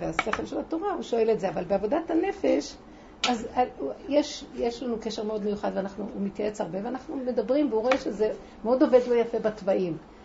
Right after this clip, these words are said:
בעבודת התוואים זה כאילו, אני כאילו עוזרת לו בכיוון הזה, והוא מקבל מהנקודה הזאת. אז, אה, היה לה מאוד מאוד כ-, ראיתי שהיה לה כאב, כי היא נבהלה מהדיבור הזה שלו.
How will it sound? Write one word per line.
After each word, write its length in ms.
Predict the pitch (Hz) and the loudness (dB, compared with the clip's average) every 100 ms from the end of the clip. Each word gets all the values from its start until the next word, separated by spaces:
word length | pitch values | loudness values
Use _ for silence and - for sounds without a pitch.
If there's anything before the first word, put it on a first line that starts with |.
| - - | -18 -2
בעבודת 460 | 220 214 349 415 | 0 2 2 0
התוואים 600 | 359 - 269 349 453 466 370 | -2 -2 2 4 4 4 2
זה 260 | 320 233 339 330 | -2 -2 -2 4
כאילו, 500 | 339 302 285 269 254 - - - - 226 | 4 6 4 2 -2 -8 -20 -18 -14 -4
אני 260 | 247 277 285 | 0 0 0
כאילו 600 | 277 269 254 247 247 226 233 | -2 0 0 -2 -4 -4 -2
עוזרת 400 | 208 247 254 240 | 4 6 6 2
לו 80 | |
בכיוון 320 | 208 - 240 262 | 0 -2 0 2
הזה, 140 | 254 | 2
והוא 120 | 226 208 | 0 -2
מקבל 380 | 202 208 208 | -2 0 0
מהנקודה 520 | 202 190 185 185 160 165 | 0 -4 -8 -8 -6 -6
הזאת. 200 | 151 - - - - - - - - - - - - - - - - 185 | -8 -14 -18 -20 -20 -20 -20 -20 -20 -20 -20 -20 -20 -20 -18 -18 -14 -8
אז, 360 | 170 160 180 | -8 -6 -6
אה, 260 | 175 170 180 - | -4 -4 -6 -8
היה 200 | 170 190 247 | -10 -8 -6
לה 60 | 262 202 | -6 -4
מאוד 180 | 196 208 | -4 -4
מאוד 280 | 214 202 220 | -4 -6 -4
כ-, 80 | 214 | -4
ראיתי 400 | 214 190 220 320 | -2 -4 -2 -4
שהיה 320 | - 202 208 | -2 -4 -2
לה 100 | 226 | -4
כאב, 260 | - 185 175 | -4 -6 -4
כי 100 | 226 | -4
היא 160 | 214 214 | -2 -2
נבהלה 420 | 202 220 254 285 | -2 -2 -4 -2
מהדיבור 600 | 233 220 180 202 208 254 | -2 -4 -4 -4 -2 -2
הזה 180 | 220 180 | -2 -6
שלו. 340 | - 170 156 | -8 -6 -6